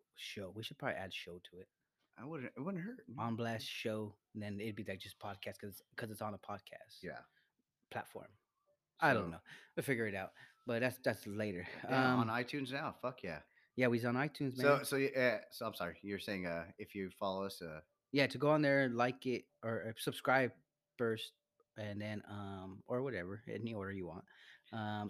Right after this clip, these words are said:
Speaker 1: and
Speaker 2: Subscribe
Speaker 1: then, uh,
Speaker 2: and
Speaker 1: rate
Speaker 2: rate.
Speaker 1: it, uh, five stars, and give a little comment if you like. Um, and, and even if you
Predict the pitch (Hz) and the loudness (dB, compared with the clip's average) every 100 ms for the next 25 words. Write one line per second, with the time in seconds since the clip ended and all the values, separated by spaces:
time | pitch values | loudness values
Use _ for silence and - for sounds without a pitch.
0 | - 110 110 113 113 113 113 113 123 120 | -4 -2 0 0 2 0 2 2 4 2
1 | - _ - 107 104 - 117 117 - 110 | 0 _ -6 -4 -4 0 0 0 2 4
2 | 107 113 113 - _ _ _ _ 107 104 | 4 2 -4 -12 _ _ _ _ -8 -2
3 | 131 139 131 127 120 117 117 117 113 - | 2 2 2 2 2 2 0 0 0 -2
4 | - 101 104 104 98 95 - _ _ - | -8 -6 -4 -2 -4 -6 -12 _ _ -20
5 | _ 117 123 151 147 185 220 208 190 | _ 0 2 4 4 4 2 0 -2